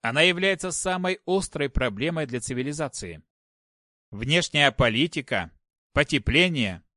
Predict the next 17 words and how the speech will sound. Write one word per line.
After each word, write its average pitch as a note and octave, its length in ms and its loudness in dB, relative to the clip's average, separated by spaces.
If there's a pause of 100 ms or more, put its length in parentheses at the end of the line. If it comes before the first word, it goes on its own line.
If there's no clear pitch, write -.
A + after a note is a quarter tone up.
(260)
биологический E3+ 840 2
ступор, E3 580 0
который B2 420 -2
доказал, C3 540 0
что C3 200 -4
человечество C3+ 840 -2
еще C#3 300 -2
бессильно C#3+ 680 -2
от A2+ 80 -2
нападений C3 640 -2
микробов C3 760 -2
и A2 80 -4
вирусов C#3 720 -2
и A#2+ 120 0
многих C3+ 360 -2
других C3+ 360 -4
факторов. G#2+ 560 -2